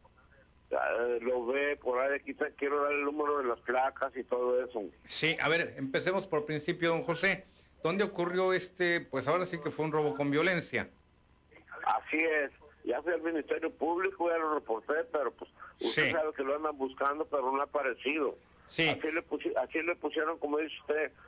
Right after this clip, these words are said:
Speaker 1: robo con violencia.
Speaker 2: Así es, don José.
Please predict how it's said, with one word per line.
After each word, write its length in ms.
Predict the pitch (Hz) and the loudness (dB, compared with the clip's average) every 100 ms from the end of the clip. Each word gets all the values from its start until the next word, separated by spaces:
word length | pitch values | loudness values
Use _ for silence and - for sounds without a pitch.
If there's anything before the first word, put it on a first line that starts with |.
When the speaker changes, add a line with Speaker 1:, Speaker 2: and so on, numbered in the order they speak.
| - - | -20 -8
Speaker 1:
robo 520 | 113 139 156 156 170 - | -2 2 0 0 -2 0
con 200 | 151 120 | -4 -2
violencia. 840 | 127 123 127 139 135 120 104 90 - | 0 2 2 0 0 -2 -2 -2 -2
Speaker 2:
Así 240 | 139 180 | -2 2
es, 220 | 165 165 143 | 0 0 -2
don 160 | 143 | -2
José. 340 | 143 139 160 | 0 -2 -2